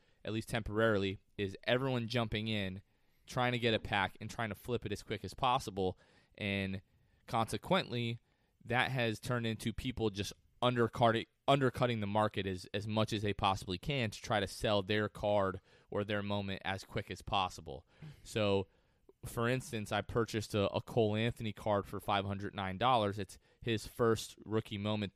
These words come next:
you know, the, the first jump shot that he ever hit in a Magic uniform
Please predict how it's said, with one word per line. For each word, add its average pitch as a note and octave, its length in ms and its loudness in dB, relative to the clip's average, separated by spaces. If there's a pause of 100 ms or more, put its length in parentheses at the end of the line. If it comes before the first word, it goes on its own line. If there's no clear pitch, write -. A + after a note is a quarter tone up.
you G2 140 -4
know, F#2+ 100 -2
the, F#2 180 -2
the F#2+ 100 -2
first A2 280 0
jump G#2+ 220 -2
shot G2 220 0
that F#2+ 120 0
he G2+ 160 0
ever G2+ 160 0
hit G#2+ 180 -4
in G2 60 -10
a G2+ 40 -6
Magic F#2+ 380 -6
uniform G2 480 -6